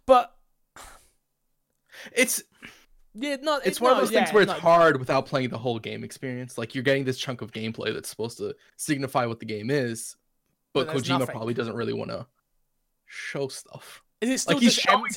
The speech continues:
Speaker 2: stuff, he's showing more than he, he's showing more than, there's stuff. I don't, I don't wanna, like, get into anything for anybody who wants to avoid it.
Speaker 1: Yeah.
Speaker 2: But Kojima said, "If you, if you wanna go into this game, like, blind, don't watch this. If you're, like, excited for the game, and if you're not,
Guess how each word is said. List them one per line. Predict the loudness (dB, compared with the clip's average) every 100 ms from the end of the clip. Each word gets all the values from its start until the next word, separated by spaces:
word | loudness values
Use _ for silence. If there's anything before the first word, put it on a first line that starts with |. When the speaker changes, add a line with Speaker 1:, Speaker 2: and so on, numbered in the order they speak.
| 0
Speaker 2:
stuff, | 0
he's | 0
showing | 2 4 2
more | -8 -18
than | -14
he, | -14 -14 _ _ _ -4
he's | 0
showing | 4 6 4
more | 2 2
than, | 0 -4 -4
there's | -2 -2
stuff. | -2 -2 -2 -8 -16 0
I | 4
don't, | 6
I |
don't | 6 4
wanna, | 4
like, | 0 0
get | -2 -2
into | -4 -6 -4
anything | -4 -6 -10
for | -10
anybody | -8 -8 -6
who | -6
wants | -8
to | -10
avoid | -10 -6 -4 -4
it. | -2
Speaker 1:
Yeah. | 0 0 0
Speaker 2:
But | 2
Kojima | 4 4
said, | 6 6
"If | 6 2
you, | -2 -2 -6 -10
if | -4
you | 0
wanna | 2
go | 2
into | 0 -2
this | -4
game, | -2 0
like, | -4 -4
blind, | 0 0 -2 -8 -14 _
don't | -6 -6
watch | -4 -6 -8 -14
this. | -20 -18 -18 -20 _ _ _
If | -4 0
you're, |
like, | 0 0 -6
excited | -10 -4 -2 -2
for | -6
the | -8
game, | -8 -8
and | -10
if | -8
you're | -6
not, | -6 -10